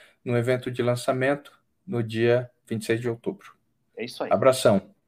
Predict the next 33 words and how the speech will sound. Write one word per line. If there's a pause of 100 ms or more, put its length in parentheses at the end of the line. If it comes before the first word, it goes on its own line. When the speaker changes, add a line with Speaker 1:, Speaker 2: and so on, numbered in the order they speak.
(220)
Speaker 2:
Um
abraço.
Até
mais,
Christian.
Obrigado
a
todos.
Speaker 1:
Até
mais. (2000)
Obrigado
por
ter
ficado
conosco. (800)
Esse
episódio (460)
foi
apoiado
pela
Vini
Portugal, (560)
com
a
promoção
O
Gosto
do
Natal (140)
tem
Vinhos
de
Portugal.